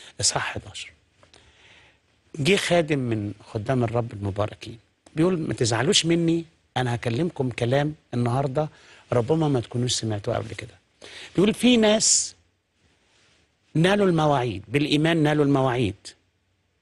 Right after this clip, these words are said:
وده شيء طبيعي يعني، ودي حاجة بتفرحنا كلنا. وبعدين بس خلي بالك في الكتاب، في سفر العبرانيين إصحاح حداشر في عدد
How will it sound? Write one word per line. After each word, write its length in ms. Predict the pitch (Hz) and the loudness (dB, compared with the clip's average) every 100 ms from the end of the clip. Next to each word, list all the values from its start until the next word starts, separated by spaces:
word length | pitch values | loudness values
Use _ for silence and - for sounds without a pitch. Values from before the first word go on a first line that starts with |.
| _ _ _ _ _ _ _ - | _ _ _ _ _ _ _ -4
وده 220 | 160 208 | 2 4
شيء 200 | - - | 2 0
طبيعي 460 | 170 185 220 180 151 | -2 -2 0 2 2
يعني، 180 | 143 139 | 2 0
ودي 200 | 135 180 | 2 2
حاجة 260 | 190 180 | 2 0
بتفرحنا 500 | 135 120 139 156 143 | -2 -4 -4 -2 -4
كلنا. 360 | 127 131 117 98 - - - - _ _ | -4 -2 -2 -4 -12 -20 -20 -20 _ _
وبعدين 360 | 135 143 156 220 | -2 0 2 2
بس 160 | 233 | 2
خلي 220 | - 185 160 | 0 0 2
بالك 260 | 151 139 | 0 0
في 80 | - | -2
الكتاب، 340 | 113 - 190 | -4 -2 -4
في 120 | - 127 | -2 -2
سفر 280 | 233 - | -2 0
العبرانيين 540 | 190 127 110 110 120 151 | 0 0 -2 -2 0 0
إصحاح 220 | - 170 - | 0 -2 0
حداشر 540 | - 113 117 - 98 - _ _ _ _ _ _ _ _ _ _ _ _ - - - - _ | -2 0 0 0 -2 -8 _ _ _ _ _ _ _ _ _ _ _ _ -20 -20 -20 -20 _
في 80 | - | -2
عدد 340 | 135 160 147 | 0 2 0